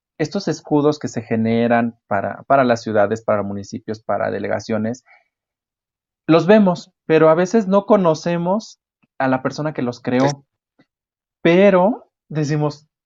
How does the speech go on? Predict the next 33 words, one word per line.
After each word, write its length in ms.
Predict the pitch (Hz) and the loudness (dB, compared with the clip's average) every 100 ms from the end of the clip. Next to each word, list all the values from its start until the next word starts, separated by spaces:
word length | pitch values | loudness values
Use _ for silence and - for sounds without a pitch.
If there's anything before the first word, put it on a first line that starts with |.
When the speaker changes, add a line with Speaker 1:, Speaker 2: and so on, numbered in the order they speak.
| _ | _
Speaker 1:
"Bueno, 320 | 135 208 202 139 | -4 -2 -2 -4
por 100 | 127 | -2
lo 80 | |
menos 260 | 135 160 170 | -2 -2 -4
tengo 180 | 165 160 | -4 -2
un 100 | 147 | -2
escudo 460 | 123 - 143 151 165 | -4 -4 -4 -2 -2
que 140 | 123 | 0
ya 180 | 120 123 | 2 0
sé 160 | 139 | -2
que 100 | 131 | -6
es 80 | 127 | -4
de, 240 | 127 113 - | -2 -2 -4
de 160 | 113 113 | -4 -2
mi 140 | 113 | -2
estado, 580 | 113 - 117 117 127 120 | -4 0 2 4 2 0
de 140 | 104 | -4
mi 260 | 98 101 98 | -8 -10 -8
municipio". 720 | 104 107 107 123 123 135 - _ _ - _ _ _ _ | -6 -6 -4 -6 -2 -4 -4 _ _ -20 _ _ _ _
Y, 340 | 127 117 113 139 | -2 0 2 4
y 40 | |
digo, 200 | 147 139 | 4 4
son 160 | 139 175 | 2 2
los 120 | 196 | 2
famosos, 760 | 165 151 156 147 160 156 151 - | 2 2 0 0 2 2 -2 -8
este, 1000 | 117 104 104 - _ _ 101 98 98 98 | -6 -6 -8 -14 _ _ -8 -6 -4 -6
um, 220 | 95 98 - _ _ _ _ _ - | -6 -10 -16 _ _ _ _ _ -8
¿cómo 160 | 120 | -6
se 100 | 117 | -4
les 60 | 104 | -2
llama? 160 | 110 | 0
Autores 480 | 123 123 135 139 147 | 2 2 4 2 2
anónimos, 680 | 127 131 135 127 143 240 | 2 2 2 2 0 -4